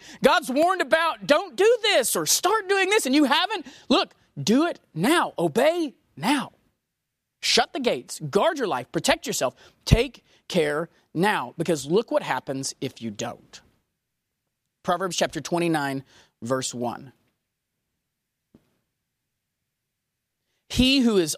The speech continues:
often reproved, yet stiffens his neck,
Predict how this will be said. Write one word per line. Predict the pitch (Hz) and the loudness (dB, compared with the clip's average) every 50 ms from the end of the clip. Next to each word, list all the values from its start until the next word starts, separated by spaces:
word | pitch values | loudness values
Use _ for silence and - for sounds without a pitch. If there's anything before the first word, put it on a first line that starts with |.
| - - | -2 0
often | 170 202 254 359 - _ - 349 311 311 285 | 2 2 2 2 0 _ -4 -2 0 2 0
reproved, | 285 254 - - - 269 320 320 214 117 - _ _ - _ _ _ _ _ _ _ _ _ _ _ _ _ _ _ _ _ _ _ _ | 0 -2 -2 -2 -2 0 2 2 0 -2 -6 _ _ -20 _ _ _ _ _ _ _ _ _ _ _ _ _ _ _ _ _ _ _ _
yet | - 180 220 214 - - | 2 2 2 2 0 -2
stiffens | - - - - - - 247 269 269 - 320 330 349 370 339 - - | -4 -2 0 0 2 2 2 2 2 0 -2 -2 -2 0 -2 -2 0
his | - 247 208 165 135 160 | 0 0 0 0 -2 -4
neck, | 151 143 135 113 - - - - - | -2 -2 -2 -2 -4 -8 -14 -20 -20